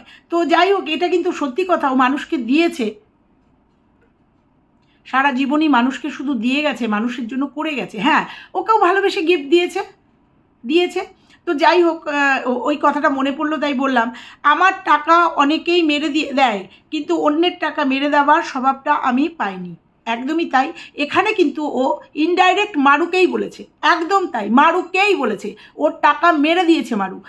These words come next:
ও ভালোবাসার খাতিরে ও নিজে বলতে পারছে না। ওর মা বলেছে,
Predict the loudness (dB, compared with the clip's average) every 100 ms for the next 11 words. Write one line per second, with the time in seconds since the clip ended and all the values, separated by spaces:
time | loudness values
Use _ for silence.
0 | -16 -6 -2 0 2 4 4 0 -2 -4
1 | 2 2 4 2 2 0 -2 -4 -4 -10
2 | -12 -14 -18 -18 _ _ -2 4 4 4
3 | -2 -2